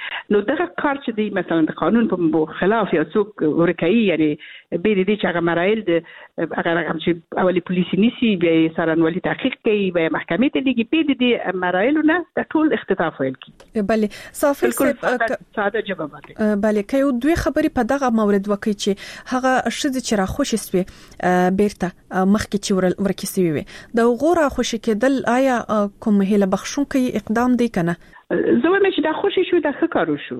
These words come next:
Speaker 1: معلوم دار، اه، هغه رقم چې دی، اه، یو وعده کړی و چې موږ به دا، دا، دا کار، اول خو یې ما څه چې تاسې خبره سي په اوسلو کې دی ویلي چې موږ دې نه خبر نه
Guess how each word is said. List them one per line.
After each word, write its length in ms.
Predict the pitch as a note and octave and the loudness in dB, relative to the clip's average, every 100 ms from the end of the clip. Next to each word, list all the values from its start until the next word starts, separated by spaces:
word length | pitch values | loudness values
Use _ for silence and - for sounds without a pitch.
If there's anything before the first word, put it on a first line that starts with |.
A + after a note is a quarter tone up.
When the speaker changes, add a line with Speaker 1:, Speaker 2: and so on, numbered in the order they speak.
| - | -4
Speaker 1:
معلوم 240 | F#3+ G#3+ | 2 4
دار، 200 | B3 B3 | 4 2
اه، 600 | F#3 - - F3+ F3+ E3+ | -2 -8 0 4 4 4
هغه 140 | G3 G3+ | 2 0
رقم 260 | F#3+ G#3+ | 0 -4
چې 120 | G#3 G#3 | -2 0
دی، 200 | A3 A3+ G#3 D3 D3 | 2 2 2 2 4
اه، 840 | D3+ - _ - - F#3 F3+ F3+ - - | 2 -2 _ -4 -2 2 2 2 -2 -6
یو 300 | - - G3 | 0 2 4
وعده 300 | F3+ F3+ G3 A#3+ | 4 4 2 0
کړی 160 | A#3 | 0
و 80 | F3+ | -2
چې 180 | F3 F#3 | -2 -4
موږ 180 | F3+ F3 | 0 0
به 100 | E3 | 0
دا، 140 | E3+ - - | -2 -6 -4
دا، 140 | F3+ F3 _ _ _ _ - D#3+ | -2 -2 _ _ _ _ -6 -2
دا 120 | F3+ F3+ _ | -2 -4 _
کار، 200 | - F#3+ F3 - - - - - | -4 -2 -4 -10 -14 -16 -18 -8
اول 500 | - - - G3+ G#3 | -4 -2 0 2 2
خو 120 | - | 2
یې 460 | A3 G#3 G3+ - F#3+ | 0 0 0 0 -2
ما 100 | G#3 | -2
څه 160 | G3+ A3 | -2 -4
چې 120 | - | -2
تاسې 240 | A3 A3 | -4 -2
خبره 340 | A3+ G#3 G#3+ A#3+ | -4 -2 -2 0
سي 100 | B3 | -2
په 100 | B3+ | 0
اوسلو 240 | B3 C4 | 0 0
کې 100 | B3+ | 0
دی 140 | B3 A#3+ | 2 2
ویلي 260 | A#3 G#3 | 2 2
چې 100 | G#3 | -2
موږ 120 | F#3+ | -2
دې 260 | F3+ F3+ G3 | -2 0 0
نه 60 | F#3+ | 0
خبر 340 | G3 A3+ A3+ | -2 0 0
نه 180 | D#3 | 0